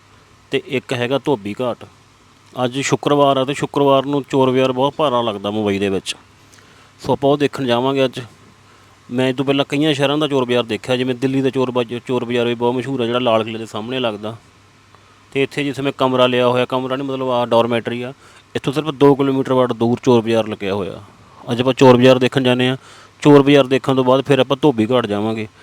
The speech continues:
ਧੋਬੀ ਘਾਟ ਵੀ ਇੱਥੋਂ ਦੀ ਮਸ਼ਹੂਰ ਜਗ੍ਹਾ ਜਿਹੜੀ ਕਿ ਸ਼ਾਇਦ ਮੈਨੂੰ ਲੱਗਦਾ ਪੂਰੇ ਭਾਰਤ ਦੇ ਵਿੱਚ ਸਭ ਤੋਂ ਵੱਡੀ ਓਪਨ ਲਾਂਡਰੀ ਆ, ਜਿਹੜੀ ਕਿ ਪਹਿਲਾਂ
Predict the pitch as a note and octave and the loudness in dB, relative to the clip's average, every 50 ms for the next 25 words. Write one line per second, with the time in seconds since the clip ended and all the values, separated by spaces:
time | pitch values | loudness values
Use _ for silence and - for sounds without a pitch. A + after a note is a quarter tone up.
0 | - - - - - _ _ - E3 D3+ C3+ D3 D3+ C3+ E3+ E3 D3+ C#3 C#3+ C#3+ | -20 -20 -20 -20 -20 _ _ 4 4 4 6 4 2 4 4 4 4 4 2 0
1 | B2+ C3 C3+ C3+ C#3 C#3 C3+ - C#3+ C3+ C3 C3+ B2+ A#2+ B2 B2 A#2+ B2+ C3 B2+ | 0 2 2 2 2 0 0 -2 -2 2 2 2 2 2 2 0 2 2 2 2
2 | C3+ C#3 C#3+ C#3+ C3+ D3+ C#3+ C#3 B2+ - C3+ B2+ B2+ B2 C3 B2+ A#2+ - _ _ | 2 0 0 0 2 2 2 2 2 2 4 4 4 4 0 -2 -2 -6 _ _
3 | _ _ _ _ - _ - _ - - - - - B2+ B2+ B2+ B2 C3 B2 - | _ _ _ _ -20 _ -20 _ -20 -20 -18 -8 -2 2 2 6 6 6 6 4
4 | C#3+ C#3+ C#3+ C#3 - D3 C#3+ C3+ - - A#2 A2+ A#2+ A#2+ A#2+ A2 A#2+ - - C3 | 4 4 4 4 6 6 6 6 6 4 2 0 2 2 2 2 0 0 0 0
5 | B2+ - D#3 D3+ C#3+ C3+ A#2 A#2+ B2 B2+ A#2 - - B2+ B2 A#2 A2+ A2 G#2+ G#2+ | 2 4 2 4 4 2 2 4 4 4 4 4 2 -2 0 2 2 2 2 0
6 | G#2 G#2+ A2+ A2+ A#2 C3 C#3+ - - - - - - - - - _ - C3 C3+ | -2 -2 0 0 0 0 -2 -6 -14 -20 -20 -20 -20 -20 -20 -20 _ 0 2 2
7 | C#3 C#3 D#3 C3+ C3 C3+ C3+ C#3 C#3 C#3+ C#3+ C#3+ C3+ | 4 2 0 0 0 -2 -2 0 0 0 0 -2 -2